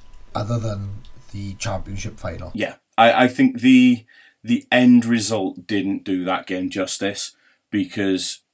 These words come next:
Speaker 1: No, no,
Speaker 2: and,
Speaker 1: not at all.
Speaker 2: and I mean, don't get me ro-, wrong, neither me nor thee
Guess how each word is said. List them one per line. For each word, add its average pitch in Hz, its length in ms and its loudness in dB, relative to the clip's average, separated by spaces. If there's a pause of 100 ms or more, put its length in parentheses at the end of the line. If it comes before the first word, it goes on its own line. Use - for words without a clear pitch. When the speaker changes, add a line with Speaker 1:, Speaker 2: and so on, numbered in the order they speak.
(180)
Speaker 1:
No, 113 440 -2
no, 110 80 -6
Speaker 2:
and, 98 220 0
Speaker 1:
not 101 140 -10
at - 100 -12
all. - 160 -12
Speaker 2:
and 127 140 2
I - 20 6
mean, 131 140 8
don't 139 200 2
get 123 140 0
me 107 120 0
ro-, 98 200 -2 (160)
wrong, 101 360 -2 (600)
neither 127 460 8
me 110 280 2
nor 104 300 2
thee 92 400 -2